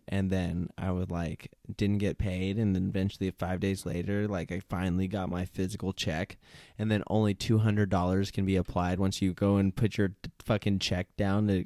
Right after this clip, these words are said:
uh, two hundred dollars is immediately processed, but the rest of it isn't until the next day, and then it's like,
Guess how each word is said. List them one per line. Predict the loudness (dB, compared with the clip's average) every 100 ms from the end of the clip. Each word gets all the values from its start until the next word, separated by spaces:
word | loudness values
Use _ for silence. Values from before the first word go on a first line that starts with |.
| -4 -6
uh, | -6 -2
two | 2
hundred | 4 4
dollars | 4 4 2 2
is | -2 0
immediately | 2 2 2 0 -2
processed, | -2 -2 -2 -2 -2 -2
but | -2
the | 2
rest | 2 0 0
of | 2
it | 2 2
isn't | 2 4 4 2 -2 -8
until | -4 2 2
the | 2
next | 0 -2 -4
day, | 0 0 0 -4 -20 -12 0
and | 4
then | 4 2
it's | 0
like, | 0 0